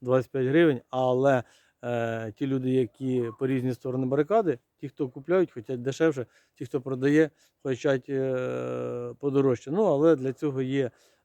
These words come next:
е, арифметика, для цього є бухгалтерія, ну, якось так. Так що, друзі, вчора трошки пиляв дрова,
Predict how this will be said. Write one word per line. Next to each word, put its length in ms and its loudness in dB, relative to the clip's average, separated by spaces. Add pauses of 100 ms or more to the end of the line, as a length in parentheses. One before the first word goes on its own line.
е, 460 -4 (460)
арифметика, 920 -2 (240)
для 160 -6
цього 200 -6
є 80 -2
бухгалтерія, 640 -2
ну, 160 -4 (240)
якось 300 -6
так. 300 -16
Так 140 -8
що, 100 -4
друзі, 240 0
вчора 240 0
трошки 340 -6
пиляв 320 4
дрова, 320 2